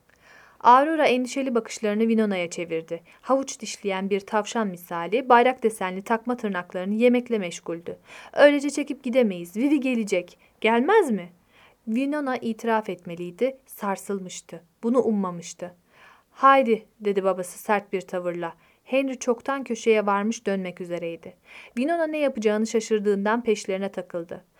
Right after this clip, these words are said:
Sonraki iki saat boyunca babasının yanında dururken her an Vivienne'in bir tören arabası üzerinde ya da Clem'in sırtında yanından geçip gitmesini bekledi ama kız kardeşi hiç ortalarda görünmedi.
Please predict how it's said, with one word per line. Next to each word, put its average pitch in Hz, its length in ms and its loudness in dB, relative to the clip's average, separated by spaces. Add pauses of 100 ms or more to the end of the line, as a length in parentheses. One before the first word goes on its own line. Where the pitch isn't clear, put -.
(180)
Sonraki 370 440 0
iki 302 160 -12
saat 233 340 2
boyunca 202 360 2
babasının 262 400 0
yanında 247 340 0
dururken 202 480 -2
her 294 240 -2
an 233 260 2
Vivienne'in 240 480 0
bir 247 100 -2
tören 233 300 0
arabası 185 400 -4
üzerinde 180 540 -4 (320)
ya 269 140 2
da 269 220 4
Clem'in 311 280 -4
sırtında 220 460 -2
yanından 247 460 2
geçip 240 300 -6
gitmesini 214 460 -4
bekledi 180 460 -6 (240)
ama 226 220 2
kız - 180 -10
kardeşi 202 440 -2
hiç 294 200 -8
ortalarda 226 520 0
görünmedi. 185 600 -2